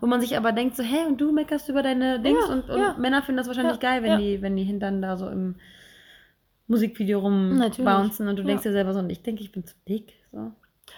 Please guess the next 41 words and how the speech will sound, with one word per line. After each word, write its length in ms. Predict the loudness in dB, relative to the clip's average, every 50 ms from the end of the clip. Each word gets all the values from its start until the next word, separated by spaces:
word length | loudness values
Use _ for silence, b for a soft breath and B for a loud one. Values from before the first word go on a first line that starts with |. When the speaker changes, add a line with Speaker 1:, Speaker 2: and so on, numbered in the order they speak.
| B B
Speaker 2:
Ach, 120 | -2 0
ich 120 | 0 2
glaub, 200 | 2 0 0 0
da 80 | 0 -2
gibt 180 | -2 -2 -2 -2
es 100 | -4 -4
eigentlich 340 | -4 -2 0 0 2 2
sehr 160 | 2 2 2 2
viele 300 | 0 2 4 4 4 4
Sachen 300 | 2 0 -2 -2 -4 -4
und 60 | -4
das 100 | -6 -6
Problem 280 | -10 -8 -6 -4 -4 -4
ist, 100 | -4 -6
dass 160 | -8 -8 -6
wir 80 | -6 -6
uns 100 | -6 -4
halt 140 | -6 -6 -6
immer 180 | -6 -8 -8
versuchen, 440 | -8 -6 -6 -4 -6 -6 -6 -6 -8
auch 140 | -6 -6 -6
mit 140 | -6 -4 -4
anderen 380 | -4 -4 -4 -2 -2 -4 -4
eben 180 | -4 -4 -4 -4
zu 140 | -6 -6 -6
vergleichen, 760 | -4 -4 -4 -4 -4 -4 -4 -6 -6 -4 -2 -2 -2 -4 B B B B B B B B B
was 180 | -8 -6 -6 -2
wir 80 | 0 2
ja 120 | 2 2 2
unterbewusst 640 | 0 -2 -2 -2 -2 -2 -2 -4 -4 -6 -6 -10 -10
tun. 320 | -4 -2 0 0 2 2
Das 100 | 2 2
Speaker 1:
Ja. 100 | 2 2 0
Speaker 2:
tun 380 | -2 -2 -4 -4 -4 -4 -4
Männer, 260 | -2 0 0 0 -2 -2
Frauen, 400 | -4 -4 -2 0 0 0 -2 -2
Kinder, 200 | -4 -4 -2 -2
das 140 | -4 -6
tun 140 | -8 -10 -10
einfach 260 | -8 -8 -8 -10 -10
alle. 320 | -6 -4 -2 0 0 -2